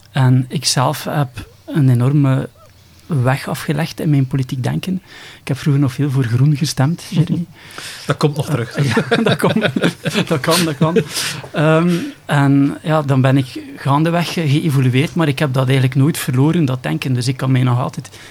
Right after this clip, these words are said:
Speaker 1: zeer goed inleven in hoe, eh, ehm, ja, k-, kiezers en politici van, van, van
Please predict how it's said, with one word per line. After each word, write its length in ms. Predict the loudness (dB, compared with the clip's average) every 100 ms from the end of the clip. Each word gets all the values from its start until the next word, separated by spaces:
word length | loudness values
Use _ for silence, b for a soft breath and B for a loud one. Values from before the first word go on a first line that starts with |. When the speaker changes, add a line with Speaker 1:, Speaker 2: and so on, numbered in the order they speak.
| -4
Speaker 1:
zeer 240 | 2 2
goed 140 | 2 2
inleven 480 | 2 2 0 0 0
in 100 | 0
hoe, 320 | 0 -2 -2
eh, 920 | -2 -6 -12 -20 -20 -10 -2 0 2
ehm, 260 | 2 0 -2 -4
ja, 240 | -4 -6 -6 -14 -20 -20 -16
k-, 80 | -14 -4
kiezers 340 | -2 0 2
en 120 | 0
politici 520 | 2 0 0 -4 -2 0
van, 300 | 0 0 0
van, 260 | 0 0 2
van 280 | 2 0